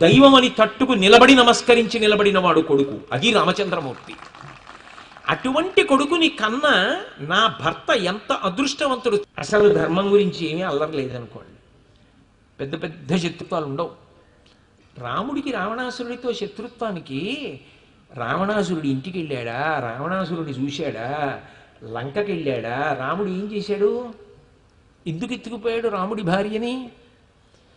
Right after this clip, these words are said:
అంటే, ఋషులను పాడు చేస్తున్నారని ఖరదూషణాదుల్ని సంహరించాడు. ధర్మం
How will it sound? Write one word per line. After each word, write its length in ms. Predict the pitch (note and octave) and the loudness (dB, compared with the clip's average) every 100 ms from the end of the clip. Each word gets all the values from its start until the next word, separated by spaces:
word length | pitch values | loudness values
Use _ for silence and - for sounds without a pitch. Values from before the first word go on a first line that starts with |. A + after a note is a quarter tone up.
| _ _ _ _ - | _ _ _ _ -14
అంటే, 600 | C#3 F#3 E3+ B2+ E3 G#3 - - _ _ - - B2+ | -10 -6 -2 -2 -4 -8 -14 -20 _ _ -20 -12 -10
ఋషులను 500 | C#3 B3+ C#4+ D#4+ D#4 | -6 -2 0 2 2
పాడు 260 | D4 C4 | 2 0
చేస్తున్నారని 840 | B3+ B3+ B3 - A#3 A#3 A3 A3 | -2 -2 -4 -4 -6 -2 0 -2
ఖరదూషణాదుల్ని 960 | E4+ B3+ C4 C4+ B3 A#3 A3+ G#3 F#3 B3+ | -2 0 2 0 0 0 0 0 -2 -2
సంహరించాడు. 760 | G3+ F3+ G3+ G3+ - - - - _ _ _ _ _ _ _ C3 G2+ G2+ | -2 2 2 0 -4 -6 -8 -20 _ _ _ _ _ _ _ -20 -16 -12
ధర్మం 640 | B2 D#3+ F#3 G#3 A3 A#3 | -8 -6 -2 0 0 -2